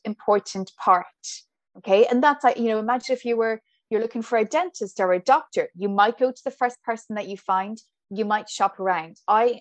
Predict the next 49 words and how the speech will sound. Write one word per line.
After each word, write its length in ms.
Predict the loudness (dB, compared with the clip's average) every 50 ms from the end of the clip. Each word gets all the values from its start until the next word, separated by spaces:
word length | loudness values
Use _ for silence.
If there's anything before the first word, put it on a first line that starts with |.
| _ -6
always 400 | -2 2 2 4 4 2 0 -4
encourage 440 | -8 -12 -12 -10 -6 -6 -6 -6 -8 -12
people 300 | -14 -12 -8 -8 -8 -8
to 100 | -8 -10
shop 320 | -6 -2 -2 -2 -2 -2
around 300 | -6 -6 -6 -6 -10 -12 _ _ _ _ _ _ -16
and 100 | -16 -12 _
find 340 | 0 0 0 0 -2 -6
someone 300 | _ -8 -8 -8 -6 -6
that 120 | -6 -4 -4
you're 100 | -6 -8
comfortable 440 | -8 -10 -10 -10 -10 -8 -8 -6 -4
with, 180 | -4 -6 -6 _ _ _ _ _ _ _ _ _ _ _ _ -8
because 280 | -8 -4 -2 -2 -2 -2
it's 180 | -6 -10 -4 -2
not 200 | -2 -2 -2 -4
just 260 | -8 -8 -10 -8 0
surface 360 | 2 2 2 2 -2 -4 -4 -2 -2
things 220 | -4 -4 -4 0
like, 160 | 0 -2 0 2
"Oh, 220 | 2 2 4 6
I'd 160 | 6 6 6 4
like 200 | 2 2 0 -2
a 40 |
new 180 | -4 -2 -4 -6 _ -12 -12
career," 380 | -6 -2 2 4 6 6 6 6
or, 40 | 6
"I 80 | 6
want 200 | 6 4 0 -2
to 40 | -4
be 80 | -8 -4
doing 240 | -4 -4 -4 -4
something 360 | -6 -8 -8 -6 -4 -6 -6 -4
different." 440 | -4 -6 -6 -4 -6 -6 -6 _ _ _ _ _ _ _ _ _ -2
We 160 | 0 0 0 2 4
always 520 | 6 8 8 10 8 6 6 2 -2 -2
get 180 | 0 2 2 2
into, 440 | 2 0 -2 -10 -10 -10 -10 -8 -6
this 240 | -8 -8 -8 -8 -14
is 100 | -6 -6
what 100 | -4 -2
makes 220 | -2 -2 -2 -4
me 140 | -6 -6 -2 2
very 240 | 4 6 6 6 4
good 200 | 4 2 2 2
at 80 | 2 0
what 160 | 2 2 4
I 120 | 4 2
do. 320 | 2 0 -2 -2 -2 -2